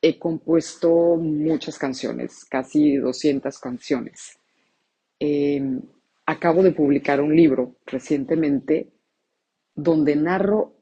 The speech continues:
la historia que está detrás de cada una de mis canciones. Bueno, elegí cien canciones para este libro. Son historias muy breves, o sea, historias...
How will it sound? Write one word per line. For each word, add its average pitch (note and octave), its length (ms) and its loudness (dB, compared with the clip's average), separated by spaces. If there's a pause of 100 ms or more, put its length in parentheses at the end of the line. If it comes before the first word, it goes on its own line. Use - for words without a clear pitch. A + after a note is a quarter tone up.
(180)
la D3 180 0
historia F#3+ 680 0
que E3 120 2
está G3 460 -4
detrás F3+ 600 0
de F#3 100 -2
cada D3+ 240 -2
una C#3+ 200 -4
de B2+ 60 -4
mis C3 200 -2
canciones. - 800 -10
Bueno, C3+ 300 -6 (200)
elegí D3 560 0
cien D3 320 -2
canciones C#3 580 -4
para B2+ 160 -4
este B2+ 200 -6
libro. C3+ 380 -2 (160)
Son D#3 220 -4
historias D3+ 400 2
muy C#3 160 0
breves, C3+ 460 0
o - 80 -20
sea, - 300 -8
historias... C3 680 -6